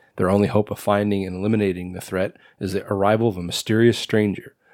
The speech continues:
One who believes that the children and claims that they, one who believes the children and claims to see what they can see. Her name is Erica Slaughter.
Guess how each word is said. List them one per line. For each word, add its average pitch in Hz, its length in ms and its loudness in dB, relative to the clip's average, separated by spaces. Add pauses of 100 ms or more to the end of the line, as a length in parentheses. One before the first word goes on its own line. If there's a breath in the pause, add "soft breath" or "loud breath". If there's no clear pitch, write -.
(200 soft breath)
One 107 200 2
who 117 100 4
believes 113 320 -2
that 110 100 -12
the 92 60 -10
children 107 480 2
and 92 200 -4
claims 101 420 2
that 98 120 -8
they, 92 180 -4 (1000)
one 143 200 2
who 180 60 6
believes 139 260 2
the 107 60 -6
children 107 540 2 (180)
and 95 160 -4
claims 117 340 4
to - 60 -6
see 98 260 0
what 92 160 0
they 90 100 2
can 92 180 -6
see. - 360 -4 (600 loud breath)
Her 110 120 0
name 104 200 6
is 95 100 -2
Erica 110 340 0
Slaughter. - 600 -4